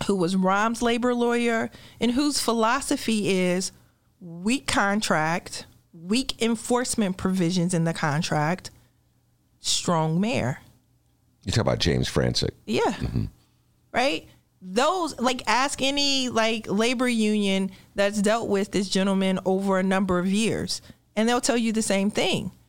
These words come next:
Speaker 1: But what we also know is that he has been a part of creating laws that marginalize collective bargaining for teachers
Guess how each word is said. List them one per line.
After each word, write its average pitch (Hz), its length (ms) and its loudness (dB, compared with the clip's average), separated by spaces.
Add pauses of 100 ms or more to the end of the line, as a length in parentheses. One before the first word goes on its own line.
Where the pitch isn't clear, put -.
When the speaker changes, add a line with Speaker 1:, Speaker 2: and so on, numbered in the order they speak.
(320)
Speaker 1:
But 226 80 0
what 247 160 0
we 247 140 2
also 311 380 0
know 180 480 0 (520)
is 220 200 0
that 208 300 2
he 277 320 0
has 285 180 0
been 220 180 2
a 233 60 0
part 185 540 0 (160)
of 180 560 0
creating 247 720 0 (100)
laws 165 640 0 (840)
that 202 200 2
marginalize 220 880 2
collective 202 480 0
bargaining 180 640 0 (540)
for 254 280 0
teachers 220 800 -2